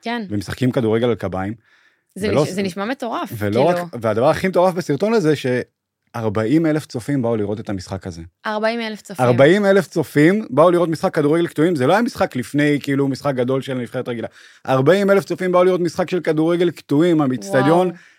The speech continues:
Speaker 2: מלא.
Speaker 1: מפוצץ.
Speaker 2: ו-, ואנשים, כאילו, ב-, בטירוף, ואני, כאילו, אני כולי צמרמורת, ואני צובט את עצמי, אני אומר, "צריך, כאילו,
Speaker 1: אני מצמרמורת עכשיו.
Speaker 2: וואו, כאילו, אתה נולדת לענף הזה, תחפש בארץ איפה הקבוצה הזאת." והתחלתי לחפש, והבנתי שאין.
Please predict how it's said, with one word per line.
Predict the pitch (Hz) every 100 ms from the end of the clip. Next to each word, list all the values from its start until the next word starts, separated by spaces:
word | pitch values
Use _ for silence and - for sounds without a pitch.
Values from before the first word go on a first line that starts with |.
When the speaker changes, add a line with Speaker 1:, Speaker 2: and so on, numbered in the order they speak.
| -
Speaker 2:
מלא. | 120 139 156 185
Speaker 1:
מפוצץ. | 131 104 104 95 - -
Speaker 2:
ו-, | 117 135
ואנשים, | 135 143 143 131 165 165
כאילו, | 180 180 151
ב-, | 143 143
בטירוף, | 143 147 190 123
ואני, | 120 117 113
כאילו, | 120 113 110 101
אני | 101
כולי | 123 120
צמרמורת, | - 104 101 117 - _ -
ואני | 101 101 98
צובט | - 95 113
את |
עצמי, | - 101
אני | 92
אומר, | 101
"צריך, | 95 107
כאילו, | - 92
Speaker 1:
אני | 180
מצמרמורת | 175 180 180 180 -
עכשיו. | - 107
Speaker 2:
וואו, | 120 120 98
כאילו, | 107 101 98 104 - _ _
אתה | -
נולדת | 107 104 131 135
לענף | 143 143 170 175
הזה, | 160 110 98 98
תחפש | - 131 113
בארץ | 143 143
איפה | 143 160
הקבוצה | 156 160 196
הזאת." | 196 156 - 101 _ _ _ _ _
והתחלתי | 101 - 127
לחפש, | 143 127 98 90
והבנתי | 95 95 107 120
שאין. | 123 123 123 127 - _ _ - 156